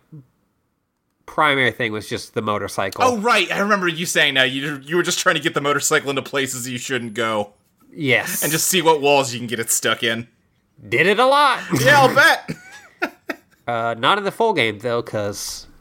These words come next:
Speaker 1: we did bar-, we did our job, babe.
Speaker 2: That's right, baby. I did not realize the motorcycle could run out of gas, which is very funny to me.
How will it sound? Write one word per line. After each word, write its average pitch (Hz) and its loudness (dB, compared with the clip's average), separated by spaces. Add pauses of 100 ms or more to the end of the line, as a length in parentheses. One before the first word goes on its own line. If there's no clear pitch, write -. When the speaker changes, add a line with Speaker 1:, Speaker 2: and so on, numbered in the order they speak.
Speaker 1:
we 110 -8
did 120 -2
bar-, 101 2
we 120 0
did 131 4
our 113 4
job, 98 0
babe. 98 -4
Speaker 2:
That's 104 -4
right, 107 0
baby. 107 -2 (480)
I 190 0
did 190 -4
not 180 2
realize 160 2
the 160 -8
motorcycle 147 -2
could 123 -8
run 127 2
out 127 0
of 107 -10
gas, 113 0
which 120 -8
is 113 -10
very 120 -2
funny 120 -6
to 131 -8
me. 139 -6